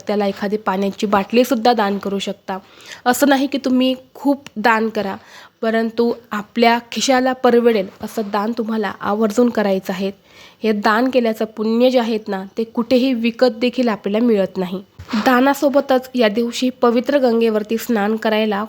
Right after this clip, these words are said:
खूप महत्त्व दिलं जातं. या दिवशी अनेक जण पवित्र गंगेमध्ये जाऊन स्नान करत असतात, परंतु आता सर्वांनाच पवित्र गंगेवरती जाऊन स्नान करणं शक्य आहे का?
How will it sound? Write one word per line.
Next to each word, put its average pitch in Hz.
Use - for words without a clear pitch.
खूप 277
महत्त्व 214
दिलं 202
जातं. 185
या 214
दिवशी 226
अनेक 240
जण 202
पवित्र 214
गंगेमध्ये 214
जाऊन 208
स्नान 196
करत 185
असतात, 180
परंतु 247
आता 269
सर्वांनाच 254
पवित्र 233
गंगेवरती 233
जाऊन 214
स्नान 214
करणं 220
शक्य 226
आहे 208
का? 208